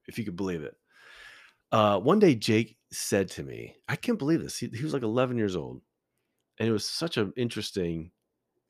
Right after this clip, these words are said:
question, and I'm so glad I was, like, dialed in for, like, once in my life as a parent. Uh, he goes, "Dad, do you, do you support," it's funny that this is exactly how he said it. He goes, "Do you support me being a skater?" I was like,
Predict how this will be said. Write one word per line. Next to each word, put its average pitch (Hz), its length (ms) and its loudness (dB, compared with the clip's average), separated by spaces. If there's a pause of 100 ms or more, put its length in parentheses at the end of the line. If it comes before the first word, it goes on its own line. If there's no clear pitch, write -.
question, 82 560 0
and 87 100 -6
I'm 85 80 -4
so 113 240 2
glad 101 280 2
I 87 80 0
was, 82 120 -2
like, 76 220 -10
dialed 82 340 -2
in 76 220 -6
for, 78 100 -8
like, 73 120 -10
once 78 500 -8
in 85 80 -12
my 73 160 -10
life 78 260 -8
as 69 80 -16
a - 60 -20
parent. 76 260 -10 (1040)
Uh, 82 300 2 (100)
he - 220 -6
goes, 107 240 4
"Dad, 131 260 4
do 113 100 -2
you, 127 380 0 (460)
do 104 100 0
you 127 80 4
support," - 400 -6
it's 104 100 -4
funny 98 200 -2
that 87 120 0
this 95 100 -8
is 107 120 -6
exactly 90 340 -2
how 85 80 -4
he 85 60 -4
said 90 220 -6
it. 76 40 -4
He 78 60 -6
goes, 85 200 -6
"Do - 140 -4
you 117 60 0
support 123 440 4
me 101 120 2
being 92 420 0
a - 60 -6
skater?" - 480 0 (2250)
I 120 60 2
was 117 100 0
like, 80 100 -4